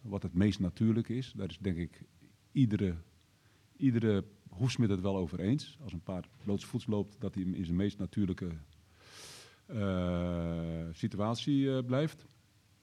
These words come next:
Nou, en als dat blijkt dat dat niet meer kan, hè, dat is ook een stukje bewustwording, dan moet je een keer gaan kijken naar, eh, andere beschermingsmethodes. En dat zijn, dat kan hoefbeslag zijn, maar dat kunnen hoefschoenen zijn, dat kan, dat kan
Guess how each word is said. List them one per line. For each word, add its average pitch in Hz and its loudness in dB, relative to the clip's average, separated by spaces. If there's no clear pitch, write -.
Nou, 104 -2
en 104 -4
als 104 -4
dat - -4
blijkt 127 6
dat 120 4
dat 113 0
niet 127 8
meer 104 6
kan, 123 6
hè, 117 -4
dat 113 0
is 90 -2
ook 101 0
een 113 -8
stukje 110 -4
bewustwording, 107 4
dan 113 2
moet 107 4
je 113 0
een 101 -2
keer 107 2
gaan 87 -6
kijken 92 -2
naar, 87 -2
eh, 87 -6
andere 135 0
beschermingsmethodes. 135 2
En 98 -2
dat 95 -2
zijn, 90 0
dat 87 -4
kan 101 0
hoefbeslag 107 0
zijn, 123 0
maar 98 0
dat - -8
kunnen 95 4
hoefschoenen 117 0
zijn, 117 0
dat 107 -2
kan, 92 0
dat 85 -6
kan 85 -2